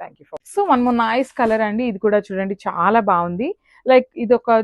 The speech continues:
ఇచ్చేసి మనకి ప్యారెట్ గ్రీన్ లో కూడా, లైట్ ప్యారెట్ గ్రీన్ కలర్ కి పెసరపచ్చ గ్రీన్ కలర్ లో బార్డర్ అనేది హైలైట్ చేశారు. శారీ అంతా కూడా చాలా అంటే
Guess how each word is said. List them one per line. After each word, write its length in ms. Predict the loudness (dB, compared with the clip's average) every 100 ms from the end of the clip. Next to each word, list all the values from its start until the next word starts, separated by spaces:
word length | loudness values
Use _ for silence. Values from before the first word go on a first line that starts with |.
| -2 -14
ఇచ్చేసి 420 | -6 -2 0 0
మనకి 280 | -2 -2 -6
ప్యారెట్ 420 | 0 2 2 -2
గ్రీన్ 240 | -4 0
లో 80 | 0
కూడా, 200 | -2 -2
లైట్ 400 | 0 0 -2 -6
ప్యారెట్ 400 | -2 0 -2 -6 -8
గ్రీన్ 200 | -6 -2
కలర్ 240 | 0 0
కి 80 | -2
పెసరపచ్చ 640 | -2 -2 -2 -4 -4 -6 -8
గ్రీన్ 240 | -4 -2 0
కలర్ 300 | 4 4 4
లో 200 | -2 -4 _ _ _ 4
బార్డర్ 340 | 6 6 4
అనేది 280 | 2 -2 -2
హైలైట్ 480 | -2 -2 -4 -4 -4
చేశారు. 460 | -4 -4 -6 -8 -12 -20 _
శారీ 440 | -2 0 2 0 0
అంతా 220 | 0 -2
కూడా 220 | 0 -2
చాలా 560 | -2 -2 -2 -2 0 0
అంటే 200 | 0